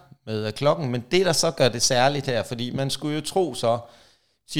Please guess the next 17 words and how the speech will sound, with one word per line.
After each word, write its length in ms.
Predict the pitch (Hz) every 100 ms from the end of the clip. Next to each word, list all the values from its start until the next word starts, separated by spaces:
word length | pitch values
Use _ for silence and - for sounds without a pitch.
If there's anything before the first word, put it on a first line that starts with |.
| 143
M 60 |
Punk 280 | 139 156 165
går 180 | 160 139
ind 360 | 135 - 156
og 100 | 131
laver 340 | 117 135 123 98
den, 320 | - 113 110
øh, 260 | 110 104 101
verdens 400 | 139 139 120 -
kedeligste, 880 | - 165 180 151 - 110 98 92 92
øh, 180 | 101 98 - -
finisher, 460 | 165 180 - 123 110 - _ _ _
der 100 | 120
hedder 260 | 117 117 110
Go 260 | - 143 151
to 180 | 143
Sleep. 460 | 117 - 131 156 147